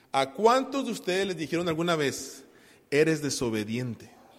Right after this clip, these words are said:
Levante la mano, levante la mano. Yo quiero ver esas manos arriba.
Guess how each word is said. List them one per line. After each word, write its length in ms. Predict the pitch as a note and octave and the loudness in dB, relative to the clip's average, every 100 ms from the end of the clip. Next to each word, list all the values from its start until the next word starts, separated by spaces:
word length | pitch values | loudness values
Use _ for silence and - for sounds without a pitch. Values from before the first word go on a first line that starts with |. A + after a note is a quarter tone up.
| - - - - - - - - - - | -20 -20 -20 -20 -20 -20 -20 -20 -20 -14
Levante 260 | G2+ B2 C3 | -12 -8 -8
la 80 | A2 | -8
mano, 180 | F#2 | -8
levante 240 | E2 G#2 A2 | -10 -12 -12
la 80 | F#2 | -16
mano. 120 | D#2 - _ _ _ - - - - _ _ | -18 -20 _ _ _ -20 -20 -20 -20 _ _
Yo 100 | - | -12
quiero 200 | - C#3+ | -6 -2
ver 120 | C3 | 0
esas 240 | C3+ C3+ A#2 | -2 -2 -6
manos 300 | A#2 A#2+ A2 | -6 -8 -8
arriba. 360 | G2+ G#2 F2 | -8 -8 -12